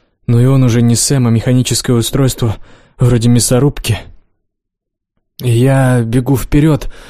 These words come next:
а ноги не идут, я не могу сойти с места.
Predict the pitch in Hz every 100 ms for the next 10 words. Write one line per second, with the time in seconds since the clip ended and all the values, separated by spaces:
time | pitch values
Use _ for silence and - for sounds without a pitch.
0 | - _ - 120 139 120 127 131 135 139
1 | 139 120 117 127 139 135 147 131 127 123
2 | - 123 - 147 139 104 - 120